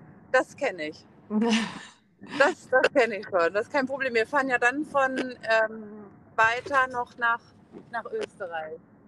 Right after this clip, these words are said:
Speaker 2: Ach Gott. Ja, da
Speaker 1: Ja.
Speaker 2: geht ja richtig vor.
Speaker 1: Wir machen eine große Runde. <laughs>
Speaker 2: Voll schön.
Speaker 1: Und
Speaker 2: Wie lange
Speaker 1: danach
Speaker 2: fahrt
Speaker 1: nach
Speaker 2: ihr?
Speaker 1: Italien. Ich freue mich schon auf Intervalle,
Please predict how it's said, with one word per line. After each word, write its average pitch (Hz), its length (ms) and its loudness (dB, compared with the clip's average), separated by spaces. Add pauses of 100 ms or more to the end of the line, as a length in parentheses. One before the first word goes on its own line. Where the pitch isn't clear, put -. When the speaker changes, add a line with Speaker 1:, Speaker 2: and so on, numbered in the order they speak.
Speaker 2:
Ach 185 260 -8 (160)
Gott. 220 220 -4 (380)
Ja, - 120 -14
da 427 140 -6 (120)
Speaker 1:
Ja. 392 40 4
Speaker 2:
geht 381 60 4 (200)
ja 220 100 0
richtig 220 340 -10
vor. 226 320 -6 (480)
Speaker 1:
Wir 247 100 -6
machen 240 220 2
eine 247 80 -6
große 240 340 2
Runde. 180 420 -4 (360)
<laughs> 240 320 0 (240)
Speaker 2:
Voll 196 160 -4
schön. 233 160 0
Speaker 1:
Und 320 100 6
Speaker 2:
Wie 330 60 2
lange 285 160 4
Speaker 1:
danach - 140 4
Speaker 2:
fahrt 339 100 0
Speaker 1:
nach 277 100 0
Speaker 2:
ihr? 262 120 -4
Speaker 1:
Italien. 302 480 0
Ich 208 120 -20
freue 247 200 -2
mich 262 120 -16
schon 254 120 -16
auf 233 180 -6
Intervalle, 233 520 -4